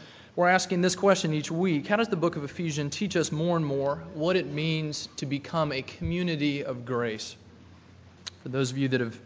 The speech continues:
been here throughout this series and will continue to be, there'll be one thing you'll know by the end.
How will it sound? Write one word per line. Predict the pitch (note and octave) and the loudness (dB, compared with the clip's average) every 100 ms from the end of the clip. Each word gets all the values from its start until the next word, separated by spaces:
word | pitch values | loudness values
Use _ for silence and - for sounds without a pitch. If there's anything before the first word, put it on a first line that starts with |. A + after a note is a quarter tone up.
| - - - - | -20 -20 -12 2
been | D#3+ | 4
here | D#3 | 6
throughout | D3 D3 C#3+ | 6 6 6
this | D3 C#3 | 4 0
series | D#3 C#3+ | 2 2
and | C3 | 0
will | B2 | -4
continue | C3 D#3 D3+ | -4 0 0
to | C3+ | 0
be, | B2+ B2+ B2 - - - - - - - _ - | -2 -4 -6 -14 -12 -12 -12 -20 -20 -20 _ -6
there'll | C#3 | -2
be | D3 | 0
one | C3+ E3 | 2 0
thing | E3+ D#3 | 0 -2
you'll | C3+ | 0
know | C3 C3 | 0 2
by | A#2+ | 2
the | A#2 A#2+ | 0 -4
end. | A#2 G#2 G#2+ | -6 -8 -10